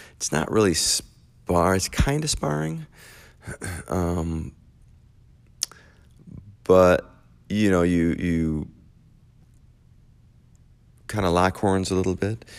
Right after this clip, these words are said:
Uh, if you're wrestling or doing M M A, obviously those are definitely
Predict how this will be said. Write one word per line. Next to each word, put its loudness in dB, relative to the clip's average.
Uh, -6
if -6
you're 6
wrestling 4
or 2
doing 2
M 2
M 0
A, -2
obviously -4
those 2
are 4
definitely 0